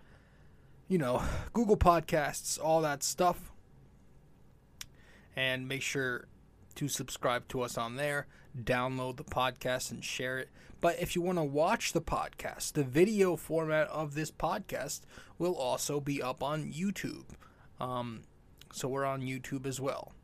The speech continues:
So check us out there, subscribe, share, like, comment, all the same stuff there too. And of course, I'm on social media.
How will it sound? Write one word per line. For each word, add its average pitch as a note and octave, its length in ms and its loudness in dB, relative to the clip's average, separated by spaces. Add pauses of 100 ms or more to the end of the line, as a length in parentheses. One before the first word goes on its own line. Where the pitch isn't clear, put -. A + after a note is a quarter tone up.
(680)
So - 120 -12
check - 320 -6
us C3 160 -4
out B2+ 180 -4
there, D3+ 320 0
subscribe, C3+ 720 -4 (300)
share, B2 420 -2 (480)
like, B2+ 220 0
comment, B2+ 400 -4
all B2 200 0
the B2 120 -6
same A#2+ 280 -6
stuff - 380 -8
there - 240 -10
too. - 160 -12 (2500)
And A3+ 280 0
of - 100 -2
course, G#3 260 4
I'm F3+ 160 2
on D#3 140 4
social D3+ 460 2
media. G#3 500 4